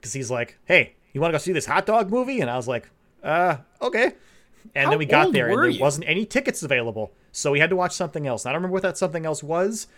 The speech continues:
Speaker 1: but it wasn't Sausage Party, so fate intervened yet again.
Speaker 2: Well, yeah, like, and, and that's good, Steve, because, like, I can't imagine going to, wait, was this an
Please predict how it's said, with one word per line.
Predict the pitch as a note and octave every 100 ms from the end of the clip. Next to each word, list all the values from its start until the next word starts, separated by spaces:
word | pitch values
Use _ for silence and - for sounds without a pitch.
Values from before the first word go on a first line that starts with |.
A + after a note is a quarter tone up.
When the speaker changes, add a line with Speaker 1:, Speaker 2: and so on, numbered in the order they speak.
| - -
Speaker 1:
but | C#3
it | B2+
wasn't | D#3 E3+ D#3
Sausage | E3 D3 B2
Party, | C3+ A#2+ A#2
so | - C3 A#2+
fate | - D#3+
intervened | F3+ D#3+ C#3 C#3+ C#3+
yet | B2+ C3+
again. | A#2 G2+ F#2 _ -
Speaker 2:
Well, | B2 G2
yeah, | D3+ C#3 F#2 -
like, | A#2+ C3 E2+
and, | C#3 D3+ D#3
and | G3
that's | D#4+ -
good, | D3 D3+ F2 -
Steve, | - G#2 G2+ -
because, | D#3+ F#3+ E3+ -
like, | F#3 F3+
I | - C#4
can't | - G4+ C#4+
imagine | G3+ A3 G3+ G#3+ E3+
going | F3 F3+ F3+
to, | F3 D#3
wait, | F3+ C#3
was | F#3 F#3
this | E4+
an | D4